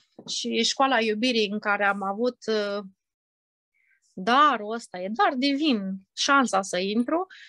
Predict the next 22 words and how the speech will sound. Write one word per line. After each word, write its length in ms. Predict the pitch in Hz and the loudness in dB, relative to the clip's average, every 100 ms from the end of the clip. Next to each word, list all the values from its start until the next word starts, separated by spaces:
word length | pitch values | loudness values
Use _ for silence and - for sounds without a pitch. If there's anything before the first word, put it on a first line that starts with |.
| - | -12
și 140 | - | -4
viața 240 | 320 392 381 | 0 0 2
mea 120 | 370 | 0
s-a 180 | 370 339 | 2 -2
transformat. 680 | 311 302 - 277 190 160 | 0 -2 0 -2 -2 -4
Mi-am 220 | 214 208 | -6 -4
dat 220 | 220 294 294 | 0 0 0
seama, 520 | 262 285 311 320 311 _ _ _ _ | -2 0 0 -2 -6 _ _ _ _
am, 280 | - 269 262 - | -6 -2 -2 -2
am 260 | 247 254 | 0 2
înțeles 800 | 247 240 240 269 330 - - - _ _ _ _ _ - | 2 2 0 0 0 -2 -14 -16 _ _ _ _ _ -8
cine 400 | - 320 330 247 | -2 0 2 2
sunt 300 | - 330 339 | 0 -2 -2
și 160 | - | -4
cine 240 | - 339 320 | -6 -2 2
nu 180 | 320 | 2
sunt. 580 | 339 - 320 214 - - _ _ _ _ _ _ _ _ _ _ _ _ | 0 0 0 0 -4 -20 _ _ _ _ _ _ _ _ _ _ _ _
Și 680 | - - - - 262 247 240 226 233 _ _ _ _ _ _ _ _ _ _ _ - | -14 -8 -6 -4 0 4 4 2 -2 _ _ _ _ _ _ _ _ _ _ _ -8
am 160 | 220 226 | -4 0
realizat 580 | 220 214 190 233 285 _ | 0 -2 -4 -4 -4 _
că 140 | 247 | -8
femeia 960 | 214 220 214 254 240 190 190 226 269 | -6 -4 -2 -2 -2 -4 -6 -8 -10